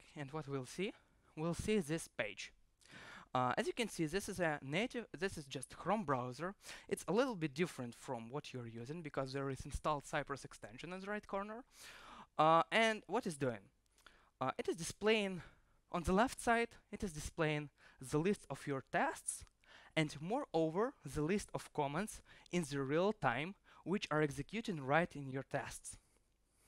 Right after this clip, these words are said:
On the right side, you will see your application in the real time. It's a real application that is right now doing something and controlled by Automate Software. Yeah, there is a hint that right now Chrome is controlled by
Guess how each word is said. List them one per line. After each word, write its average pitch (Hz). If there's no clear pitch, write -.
On 143
the 110
right 110
side, 214
you 202
will 247
see 208
your 143
application 175
in 147
the 143
real 190
time. 139
It's -
a -
real 147
application 160
that 156
is 156
right 165
now 147
doing 160
something 131
and 147
controlled 156
by 139
Automate 139
Software. 262
Yeah, 135
there 131
is 127
a 131
hint 180
that 127
right 131
now 180
Chrome 139
is 127
controlled 131
by 117